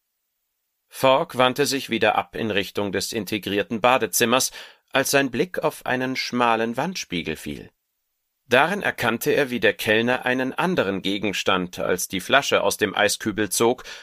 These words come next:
und sich damit umdrehte. Ein langes Messer blitzte in der Hand des Mannes auf.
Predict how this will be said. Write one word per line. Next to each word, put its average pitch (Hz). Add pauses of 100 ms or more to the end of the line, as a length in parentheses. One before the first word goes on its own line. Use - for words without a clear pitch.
(140)
und 135
sich 135
damit 95
umdrehte. 107 (1200)
Ein 151
langes 165
Messer 165
blitzte 113
in 98
der 107
Hand 110
des -
Mannes 107
auf. 101